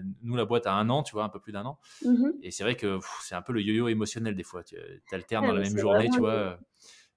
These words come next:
Speaker 1: super nouvelles, les moins bonnes nouvelles, euh, super
Speaker 2: Mhm.
Speaker 1: nouvelles à nouveau, euh. <laughs>
Speaker 2: Non,
Speaker 1: Donc
Speaker 2: mais
Speaker 1: à deux,
Speaker 2: c'est
Speaker 1: ce qui est
Speaker 2: ça.
Speaker 1: cool, c'est que tu, tu peux partager. Mais
Speaker 2: Bah,
Speaker 1: du coup,
Speaker 2: c'est,
Speaker 1: chez Omni,
Speaker 2: c'est les
Speaker 1: co-, comment
Speaker 2: montagnes
Speaker 1: ça
Speaker 2: russes,
Speaker 1: s'est
Speaker 2: hein. <laughs>
Speaker 1: Ouais, c'est ça, clairement, le montagne russe.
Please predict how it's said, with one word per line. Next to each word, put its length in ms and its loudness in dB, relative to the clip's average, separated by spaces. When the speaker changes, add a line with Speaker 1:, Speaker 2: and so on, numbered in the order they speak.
Speaker 1:
super 360 6
nouvelles, 340 8
les 80 6
moins 160 6
bonnes 160 6
nouvelles, 380 6
euh, 100 6
super 320 2
Speaker 2:
Mhm. 60 4
Speaker 1:
nouvelles 200 6
à 60 6
nouveau, 440 6
euh. 100 6
<laughs> 760 4
Speaker 2:
Non, 80 4
Speaker 1:
Donc 80 8
Speaker 2:
mais 40 10
Speaker 1:
à 60 10
deux, 100 10
Speaker 2:
c'est 80 10
Speaker 1:
ce 40 -2
qui 60 4
est 40 4
Speaker 2:
ça. 60 0
Speaker 1:
cool, 140 4
c'est 140 0
que 40 -12
tu, 320 -4
tu 120 -16
peux 100 -6
partager. 480 -6
Mais 180 8
Speaker 2:
Bah, 60 6
Speaker 1:
du 80 6
coup, 100 2
Speaker 2:
c'est, 100 6
Speaker 1:
chez 60 10
Omni, 300 8
Speaker 2:
c'est 80 4
les 40 6
Speaker 1:
co-, 100 2
comment 220 4
Speaker 2:
montagnes 140 6
Speaker 1:
ça 80 4
Speaker 2:
russes, 300 2
Speaker 1:
s'est 60 -8
Speaker 2:
hein. 80 -6
<laughs> 40 6
Speaker 1:
Ouais, 160 12
c'est 140 2
ça, 240 2
clairement, 400 0
le 60 -4
montagne 300 -4
russe. 300 -6